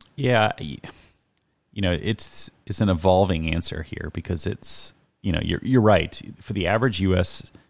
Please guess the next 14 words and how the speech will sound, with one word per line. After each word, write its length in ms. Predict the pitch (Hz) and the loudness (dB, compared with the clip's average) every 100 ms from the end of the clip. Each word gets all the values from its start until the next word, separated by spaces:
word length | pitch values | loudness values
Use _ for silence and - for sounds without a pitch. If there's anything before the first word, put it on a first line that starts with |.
| _ _ _ | _ _ _
person, 500 | - - - 85 90 - _ _ | -10 -8 -6 -6 -6 -10 _ _
investor, 480 | - 85 85 - 85 | -2 0 -2 -2 -6
whatever 300 | 85 92 87 | -2 0 0
you 40 | 85 | 0
wanna 80 | |
call 240 | - 82 82 | 0 -2 -2
'em, 80 | 80 _ - _ _ _ _ _ _ _ _ _ _ _ _ _ _ _ _ | -6 _ -20 _ _ _ _ _ _ _ _ _ _ _ _ _ _ _ _
crypto's 320 | - 139 156 127 | -8 -2 0 2
not 240 | 123 117 | 0 2
really 140 | 110 | 0
gonna 180 | 110 98 | 2 2
change 440 | - - 95 98 - | 0 -2 0 0 -2
their 120 | 80 | -6
life 400 | - - - | -6 -8 -12